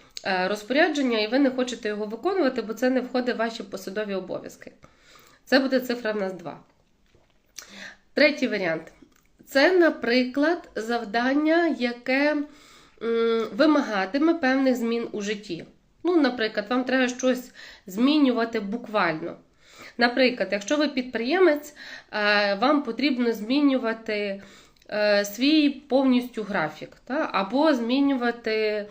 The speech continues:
е, свій підхід у роботі, або якимось чином його систематизувати. І ми починаємо саботувати, щоб не робити цих дій.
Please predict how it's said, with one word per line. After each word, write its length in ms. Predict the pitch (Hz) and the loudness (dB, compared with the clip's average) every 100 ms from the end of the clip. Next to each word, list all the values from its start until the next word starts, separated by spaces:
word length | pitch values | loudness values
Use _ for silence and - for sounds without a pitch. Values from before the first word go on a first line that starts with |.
| - - - | -16 -20 -12
е, 260 | - 196 196 | -4 0 0
свій 220 | 196 254 | 0 -4
підхід 640 | 269 - 233 - 233 226 | -4 -6 -10 -6 -8 -6
у 40 | 208 | -6
роботі, 460 | 208 180 160 - - | -4 -4 -4 -4 -4
або 260 | 202 233 | 0 2
якимось 520 | 294 285 277 269 262 254 | 4 2 2 0 -2 0
чином 340 | 262 247 226 | 0 2 0
його 200 | 233 240 | -2 -2
систематизувати. 1080 | 240 208 - 214 202 208 196 190 156 - - - - - - - | -4 -10 -6 -6 -6 -8 -6 -6 -6 -8 -18 -20 -20 -20 -14 -2
І 180 | 330 | 2
ми 160 | 320 311 | 4 2
починаємо 420 | 277 277 262 247 | 2 0 2 0
саботувати, 580 | 226 214 226 277 415 311 | -2 -8 -6 -2 -2 -2
щоб 340 | 254 233 220 | -4 -6 -4
не 120 | 220 226 | -4 -4
робити 340 | 233 330 247 | -2 -2 -4
цих 240 | 240 233 | -4 -6
дій. 420 | 190 165 151 - | -6 -8 -10 -10